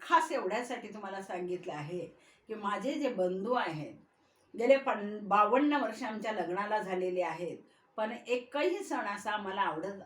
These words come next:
आठवत नाही मला की लग्नानंतर आमच्या वडिलांनी आम्हाला साड्या आणलेल्या आहेत आणि घेतलेल्या आहेत. संपूर्ण जबाबदारी बहिणींची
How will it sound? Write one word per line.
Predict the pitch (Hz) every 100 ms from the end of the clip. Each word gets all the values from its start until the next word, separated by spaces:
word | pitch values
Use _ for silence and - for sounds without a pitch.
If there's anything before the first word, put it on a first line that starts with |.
| -
आठवत | 190 - 247 269
नाही | 226
मला | 190 180 185
की | 185 156
लग्नानंतर | 151 175 240 254 202 170 147 160 226 - - -
आमच्या | 214 208 208 262 185
वडिलांनी | 180 180 208 247 302
आम्हाला | 330 262 240 214
साड्या | 226 180 170
आणलेल्या | 170 170 170 165
आहेत | 165 180
आणि | 180 175
घेतलेल्या | 170 175 - 170 165 165
आहेत. | 160 165 - - - - -
संपूर्ण | 240 240 233 285 302 294
जबाबदारी | - 240 196 226 202 202 190
बहिणींची | 170 160 185 220 240 - -